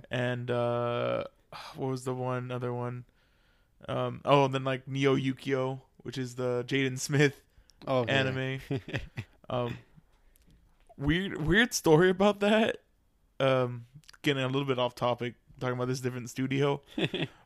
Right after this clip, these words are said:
Speaker 1: But, um, there was a rapper, I forget which rapper it was. Oh, I think it might have been, um, either Chance the Rapper or, um,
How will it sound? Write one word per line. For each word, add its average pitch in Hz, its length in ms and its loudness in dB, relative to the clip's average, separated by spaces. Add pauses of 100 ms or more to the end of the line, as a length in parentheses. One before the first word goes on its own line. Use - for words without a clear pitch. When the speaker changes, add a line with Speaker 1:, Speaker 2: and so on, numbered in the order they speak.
(120)
Speaker 1:
But, 135 160 6
um, 123 360 2 (260)
there 147 160 4
was 185 100 4
a 175 100 6
rapper, 135 600 2
I - 20 4
forget 160 220 -2
which 156 160 2
rapper 131 300 2
it 120 60 -2
was. 123 540 -2 (800)
Oh, 160 120 12
I 147 140 10
think 208 140 4
it - 80 0
might 156 80 2
have 160 80 2
been, 135 220 2
um, 123 500 -4 (580)
either 135 200 2
Chance 151 500 2
the 190 140 0
Rapper 202 640 2
or, 135 680 2
um, 120 520 -6